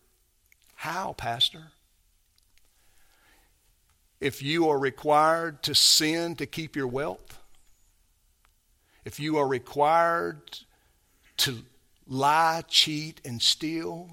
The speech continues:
murder maybe, to keep your possessions, what should you do?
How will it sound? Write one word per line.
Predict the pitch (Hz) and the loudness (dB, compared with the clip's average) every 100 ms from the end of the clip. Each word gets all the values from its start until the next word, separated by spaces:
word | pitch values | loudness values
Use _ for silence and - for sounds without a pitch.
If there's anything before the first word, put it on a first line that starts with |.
| 156 | -14
murder | 113 147 160 165 | -8 -6 -6 -10
maybe, | 156 165 165 185 175 _ _ _ _ _ _ _ _ _ _ _ _ _ _ - | -12 -12 -14 -18 -20 _ _ _ _ _ _ _ _ _ _ _ _ _ _ -14
to | 123 | -12
keep | - 160 - | -6 -8 -4
your | 165 | -6
possessions, | - 147 160 165 - 185 156 | -4 -4 -2 -2 -4 -6 -6
what | 123 | -4
should | - 135 113 | -4 -6 -8
you | 120 | -8
do? | 123 120 98 | -8 -8 -10